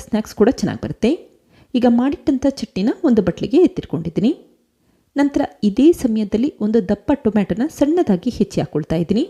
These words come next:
ಹಾಗೆ ಟೊಮ್ಯಾಟೊದ ಅರ್ಧ ಭಾಗದಷ್ಟು ಈರುಳ್ಳಿ ತೆಗೆದಿಟ್ಕೊಳ್ಳಿ, ಅಂದ್ರೆ ಒಂದು ಸಣ್ಣ ಈರುಳ್ಳಿನ ಸಣ್ಣದಾಗಿ ಹೆಚ್ಚಿ ಹಾಕೊಳ್ಳಿ. ನಂತರ ಒಂದು ಮೀಡಿಯಂ ಸೈಜ್ ಕ್ಯಾರೆಟ್ನ ತುರಿದು ಹಾಕೊಂಡಿದ್ದೀನಿ. ಈಗ ಒಂದು ಹಸಿರು ಮೆಣಸಿನ್ಕಾಯಿನ ಸಣ್ಣದಾಗಿ ಹೆಚ್ಚಿ ಹಾಕಿದ್ರೆ ಎರಡು ಟೇಬಲ್ ಸ್ಪೂನಷ್ಟು ಸಣ್ಣದಾಗಿ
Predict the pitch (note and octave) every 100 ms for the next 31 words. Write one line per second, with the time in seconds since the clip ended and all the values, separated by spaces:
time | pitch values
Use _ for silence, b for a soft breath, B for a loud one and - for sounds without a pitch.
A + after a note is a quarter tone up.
0 | - B B B B3+ A#3+ C4+ - G3 G3+
1 | A#3+ B3+ B3 - - F3+ E3+ F#3 D#4 C4
2 | A#3+ F3+ - - G3 E3 D3+ - C3+ D#3
3 | - G3 - _ - C4 - A3 A#3 -
4 | A#3+ B3+ D4 - A3 G#3 F#3+ C#4+ - E4
5 | F4 A#3 F3 C#4 G#3 - - - E3 D#4
6 | - _ b b b b b C#4 C#4 C#4
7 | B3+ A#3+ A#3 D#4+ D#4 C#4 D4 - G#3 F3+
8 | - E4+ - D4+ G#3+ F#3 E3 - D#3 D#3
9 | F3+ C#4+ - _ _ b b b b E3+
10 | D3 C#4+ G4 - - C4 G4 F#4 - B3
11 | - A#3 A3+ A#3+ A#3 A3 A3+ - A#3+ E4
12 | C#4+ A3 A3+ - F#3 F3 E3+ - F3 E4+
13 | B B B D#4+ F4+ E4 G3+ F#3 F#3+ -
14 | F#3 - F#4 E4+ B3 G3 E3+